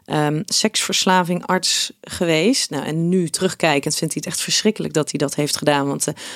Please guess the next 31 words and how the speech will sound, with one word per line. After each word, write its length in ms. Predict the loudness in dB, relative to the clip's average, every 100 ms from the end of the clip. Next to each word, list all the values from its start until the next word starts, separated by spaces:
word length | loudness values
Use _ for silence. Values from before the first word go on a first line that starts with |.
| -4
Amerikaanse, 760 | 0 0 0 0 2 0 0 -4 -10 -18 -6
eh, 280 | -2 0 0
methodes, 760 | 2 2 4 4 4 4 0
die 380 | -2 -2 -2 0
hebben 240 | 0 0 -2
voor 180 | -2
een 120 | 0 2
heleboel, 540 | 2 2 2 4 2
eh, 320 | 0 0 -2
vooral 540 | -4 -2 2 2 0 -4
mannen 340 | 2 4 4 4
dan 280 | 2 2
meer, 320 | 2 2 2 0
meer 340 | -4 -4 -6 -10 -16 -20 _
kwaad 420 | 0 2 2 -2
dan, 140 | -4 -4
gedaan 360 | 0 0 0
dan, 200 | 0 -2
dan 280 | -4 -4 -4
goed 200 | -2 -2
gedaan. 440 | 0 2 4 2 0 -8 -14 -14 -16 -6
En 160 | 0 2
die 280 | 4 2 0
zei 280 | 2 4 4
ook 100 | 2
heel 200 | 0 2
mooi 260 | 0 0
van, 140 | -2 -2
"Ja, 80 |
maar, 160 | -2 -6 -8 -16 _
hè, 180 | -4